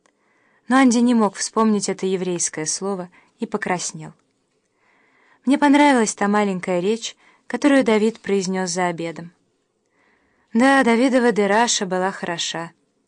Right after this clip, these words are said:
как в части изложения Торы, так и после — когда он говорил о любви к музыке.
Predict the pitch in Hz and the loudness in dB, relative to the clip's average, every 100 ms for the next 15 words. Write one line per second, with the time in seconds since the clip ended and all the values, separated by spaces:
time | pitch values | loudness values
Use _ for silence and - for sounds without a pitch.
0 | _ _ _ _ _ _ - 320 311 - | _ _ _ _ _ _ -2 0 0 -4
1 | 254 254 - 220 190 190 185 180 170 160 | 0 0 0 -2 0 -2 -2 -4 -4 -8
2 | - 247 240 202 - _ _ 285 269 214 | -4 -2 -2 -6 -12 _ _ -6 -4 -6
3 | 185 170 - 170 175 _ _ _ - 185 | -6 -6 -6 -8 -18 _ _ _ -6 -4
4 | 185 175 175 170 170 226 233 180 160 156 | 0 -2 -2 -2 0 0 0 -2 -6 -8
5 | 170 - 165 151 165 - - | -10 -8 -10 -10 -14 -18 -20